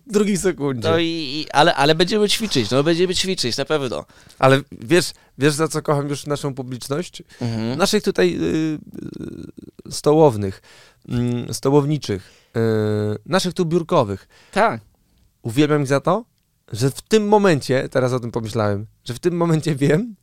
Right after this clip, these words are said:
Speaker 1: że w komentarzu przeczytam wszystkie te przysłowia
Speaker 2: <laughs> Tak.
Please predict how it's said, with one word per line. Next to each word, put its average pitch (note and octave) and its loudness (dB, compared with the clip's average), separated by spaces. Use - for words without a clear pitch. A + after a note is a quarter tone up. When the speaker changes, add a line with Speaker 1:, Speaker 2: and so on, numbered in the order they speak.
Speaker 1:
że C3+ -2
w - -6
komentarzu D#3+ 4
przeczytam D3+ 0
wszystkie - -4
te C#3+ -2
przysłowia D3 0
Speaker 2:
<laughs> - -16
Tak. - -2